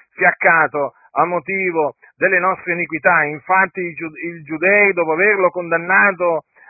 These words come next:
a morte, lo consegnarono nelle mani di Ponzio Pilato, il governatore della Giudea, il quale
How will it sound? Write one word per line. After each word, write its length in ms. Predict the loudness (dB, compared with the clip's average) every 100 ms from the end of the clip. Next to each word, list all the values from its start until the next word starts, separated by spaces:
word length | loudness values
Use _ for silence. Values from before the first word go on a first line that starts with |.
| -8
a 120 | -2 0
morte, 460 | 2 2 0 0
lo 120 | -2
consegnarono 960 | -2 -6 -6 -4 -2 0 2 2 2 0
nelle 260 | 0 0
mani 280 | 0 0 0
di 120 | -4
Ponzio 380 | -4 -6 -6 -8
Pilato, 420 | -6 0 2 2 -2
il 80 |
governatore 640 | -4 -2 0 0 0 0 0
della 200 | 0 0
Giudea, 500 | -2 0 2 4 2 -2 -14 -20 _
il 140 | -6
quale 240 | 2 4